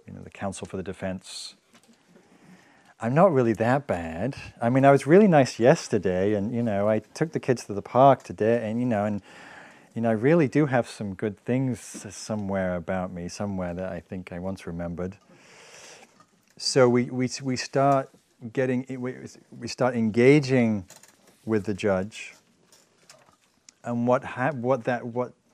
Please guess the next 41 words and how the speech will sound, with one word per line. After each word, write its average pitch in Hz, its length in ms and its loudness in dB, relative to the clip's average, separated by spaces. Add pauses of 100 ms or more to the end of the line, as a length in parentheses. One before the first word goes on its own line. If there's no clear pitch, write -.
(180)
that 110 260 -6
does 135 440 6
is 110 160 -6
as 110 120 -4
soon 165 240 0
as 147 140 0
we 131 100 0
do 131 280 -2
that, 107 360 -2
we've 104 260 -6
already 117 320 0
given 104 380 -6
the 98 60 -8
judge 95 580 -6 (120)
authority. 90 520 -8 (1700)
We've 98 200 -10
already 120 260 4
recognized 104 680 -2
it, 90 100 -12
given 117 240 -4
its 110 140 -6
status, 101 640 -4 (300)
that 110 100 -4
we 110 160 -4
have 104 240 -4
to 101 80 -10
give 95 220 -8
it, 107 60 -10
we 110 140 -6
have 101 120 -8
to 98 100 -16
start 101 320 -8 (240)
defending 104 400 -8
ourselves. - 600 -18
We 92 100 -10
have 92 100 -10
to 92 80 -18
start 95 180 -8
hiring 95 340 -4
a 90 40 -8
lawyer, 90 500 -2